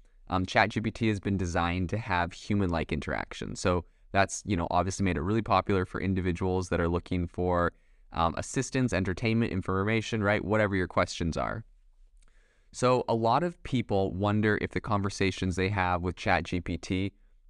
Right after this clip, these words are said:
um, are being leaked. Some people are concerned about that. So, and this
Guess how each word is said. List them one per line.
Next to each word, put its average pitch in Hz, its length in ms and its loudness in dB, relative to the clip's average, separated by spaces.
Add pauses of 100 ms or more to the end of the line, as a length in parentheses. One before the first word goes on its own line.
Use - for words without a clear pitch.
um, 95 320 0
are 101 180 4
being 104 540 2
leaked. - 400 -4
Some 98 240 -2
people 107 240 0
are 104 100 2
concerned 98 720 -2
about 90 320 0
that. 76 220 -2 (460)
So, 131 420 0 (220)
and 127 140 2
this 160 140 0